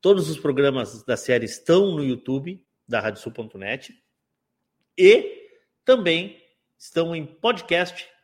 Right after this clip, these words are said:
né? Esse aqui também vai virar um podcast, que pode ser acessado no Spotify ou no SoundCloud da radiosul ponto net, na tua plataforma preferida de podcast. É só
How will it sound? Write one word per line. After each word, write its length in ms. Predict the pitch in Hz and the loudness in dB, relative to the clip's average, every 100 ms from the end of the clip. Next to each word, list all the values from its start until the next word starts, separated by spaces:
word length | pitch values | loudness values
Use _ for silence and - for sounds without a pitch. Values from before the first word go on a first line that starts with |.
| _ - | _ -10
né? 260 | 127 147 - | -10 -10 -16
Esse 160 | - | -12
aqui 120 | 131 | -12
também 240 | 143 139 139 | -8 -8 -4
vai 120 | 131 | -6
virar 220 | 127 123 | -4 -4
um 60 | 123 | -4
podcast, 540 | 151 143 180 180 - _ _ _ _ _ _ _ _ | -10 -8 -8 -8 -14 _ _ _ _ _ _ _ _
que 100 | 151 | -2
pode 260 | 160 151 | 0 0
ser 120 | 156 | -4
acessado 500 | 143 151 139 151 143 - _ _ _ _ _ _ _ _ | -8 -10 -8 -6 -6 -16 _ _ _ _ _ _ _ _
no 280 | 131 151 202 | -8 -2 -2
Spotify 640 | 202 151 - 147 151 180 - _ 151 | -2 -6 -6 -2 -2 -2 -10 _ -6
ou 160 | 170 | -4
no 120 | 180 | -4
SoundCloud 840 | 175 - 285 269 175 170 175 165 170 _ _ _ _ _ _ _ _ | -6 -6 -6 -8 -8 -6 -8 -12 -18 _ _ _ _ _ _ _ _
da 160 | 113 120 | -4 -2
radiosul 360 | 117 123 - 123 | -2 -6 -12 -12
ponto 260 | 131 127 | -12 -14
net, 340 | 113 92 - _ | -18 -20 -20 _
na 80 | 165 | -12
tua 240 | 160 214 | -4 -4
plataforma 600 | 202 175 - 160 156 156 151 _ _ | -2 -6 -6 -4 -4 -6 -14 _ _
preferida 600 | 160 156 127 120 123 123 - _ | -8 -6 -6 -6 -8 -12 -12 _
de 60 | - | -18
podcast. 520 | - 110 - 120 - | -14 -16 -6 -6 -6
É 40 | - | -20
só 320 | - 139 | -6 -6